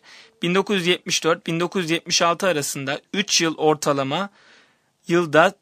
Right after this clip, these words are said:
yüzde sekiz nokta yedi oranında gayri safi milli hasıla büyümesi sağlanmış, sanayileşme hızlanmıştı. Ama daha önemlisi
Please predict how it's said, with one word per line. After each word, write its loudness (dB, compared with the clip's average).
yüzde -2
sekiz -4
nokta -2
yedi 0
oranında -2
gayri 4
safi 0
milli -2
hasıla 0
büyümesi -4
sağlanmış, -2
sanayileşme 6
hızlanmıştı. 0
Ama 2
daha 6
önemlisi -2